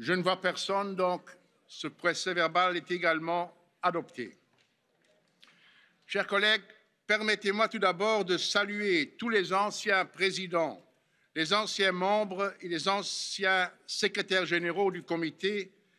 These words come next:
ici présents qui nous ont rejoints aujourd'hui pour cette session commémorative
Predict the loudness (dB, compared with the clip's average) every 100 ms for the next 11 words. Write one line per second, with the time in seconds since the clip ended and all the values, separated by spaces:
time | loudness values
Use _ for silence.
0 | _ -4 -2 -2 -2 -2 0 0 0 -4
1 | -14 _ _ _ _ _ -8 -4 -2 2
2 | 0 0 -8 _ _ _ _ _ _ _
3 | _ _ -12 -2 0 2 2 2 0 -2
4 | -2 -2 -4 -6 -6 -4 -4 -4 -4 -4
5 | -2 -2 -2 -4 -8 _ _ _ _ _
6 | _ -20 -6 0 2 2 2 0 -4 -6
7 | -6 -10 -18